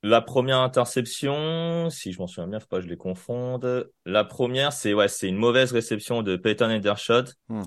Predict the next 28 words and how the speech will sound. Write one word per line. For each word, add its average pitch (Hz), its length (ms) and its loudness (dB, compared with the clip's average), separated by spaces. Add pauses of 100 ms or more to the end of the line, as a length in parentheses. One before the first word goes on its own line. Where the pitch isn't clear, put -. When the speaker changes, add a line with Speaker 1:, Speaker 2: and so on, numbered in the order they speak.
Speaker 1:
Euh, 85 280 2
et 92 240 2
en 87 100 0
fait, 110 220 -2
ça 85 100 0
va 101 140 4
dans 101 100 2
les 92 160 0
mains, 98 380 0
euh, 80 160 -4
de, 87 120 -8
euh, 80 540 -4
de 82 160 -6
Kevin 92 340 -2
Bayard. 107 460 2 (480)
Par 90 140 -2
contre, 120 140 2
la 107 100 6
deuxième, 98 340 0
c'est 80 200 -8
clairement 110 360 2
pour, 87 260 -6
euh, 82 400 -6
pour 98 200 -2
Dak 92 180 0
Prescott 104 480 0
parce 85 200 -2
que, 92 440 0